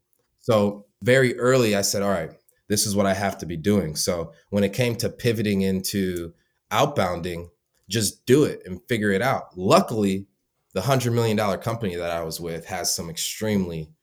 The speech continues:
powerful visionaries that run the ship. So by no means did I innovate this or, or, or create this. I did not do that. They did not even innovate it, but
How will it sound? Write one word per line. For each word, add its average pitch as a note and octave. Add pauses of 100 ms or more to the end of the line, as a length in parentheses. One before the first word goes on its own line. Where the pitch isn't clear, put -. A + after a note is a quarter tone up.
(420)
powerful F2+
visionaries E2
that D2
run D#2+
the D2
ship. D2
So -
by E2+
no G2+
means F#2+
did D#2+
I E2 (100)
innovate E2
this E2
or, C#2 (220)
or, D2+
or D#2
create E2
this. E2 (360)
I G#2+
did G2+
not D#2+
do B2
that. D2 (400)
They D3
did A2+
not F2
even -
innovate D#2
it, - (340)
but B2+